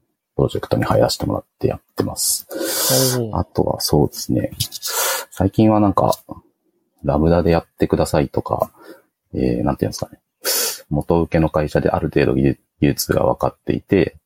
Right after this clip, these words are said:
Speaker 1: そこでなんか新しい技術選択したいので、そのプロトタイピングっぽいことやって、えー、ある程度開発してから引き渡してくださいとか、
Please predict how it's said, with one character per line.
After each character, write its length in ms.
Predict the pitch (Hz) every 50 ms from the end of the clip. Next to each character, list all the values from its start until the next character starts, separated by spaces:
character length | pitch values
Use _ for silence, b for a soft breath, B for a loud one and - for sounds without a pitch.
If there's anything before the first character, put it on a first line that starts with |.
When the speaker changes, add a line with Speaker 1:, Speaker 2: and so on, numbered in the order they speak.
| _ _
Speaker 1:
そ 140 | - - -
こ 120 | - 78
で 180 | 67 - 69 -
な 100 | - -
ん 60 | - -
か 120 | - - - -
新 120 | - -
し 140 | - - -
い 20 |
技 60 | - 117
術 140 | 104 - -
選 120 | 117 110
択 220 | - - - -
し 40 | -
た 120 | - 57 53
い 40 |
の 120 | - - -
で、 80 | -
そ 120 | - - -
の 100 | 55 -
プ 100 | - -
ロ 80 | -
ト 100 | - -
タ 140 | - - 60
イ 40 | 60
ピ 120 | - -
ン 80 | 57 55
グ 60 | 57
っ 20 | - - _
ぽ 120 | - 65
い 40 | -
こ 120 | - - -
と 80 | -
や 60 | 60
っ 40 | - _ _ _ _ _ _ _ - - _ _
て、 160 | - - - - _ _ _ _ _ _ _ _ -
え 220 | - - - - -
ー、 40 |
あ 60 | - -
る 80 | -
程 140 | - - -
度 100 | 110 107
開 140 | - - -
発 180 | - - -
し 40 | -
て 60 | -
か 100 | - -
ら 60 | - -
引 100 | - -
き 60 | 58
渡 200 | 57 - - -
し 60 | -
て 100 | - -
く 100 | - -
だ 80 | - -
さ 160 | - - -
い 60 | -
と 120 | - -
か、 200 | - - - -